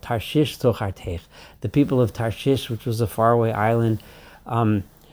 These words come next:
sometimes identified with, um,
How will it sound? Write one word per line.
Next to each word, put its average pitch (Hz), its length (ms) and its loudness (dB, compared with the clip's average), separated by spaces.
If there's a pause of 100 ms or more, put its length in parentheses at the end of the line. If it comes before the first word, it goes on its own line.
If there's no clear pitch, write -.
(340)
sometimes 110 560 0
identified 107 1000 -2
with, 104 340 -2 (300)
um, 101 400 -4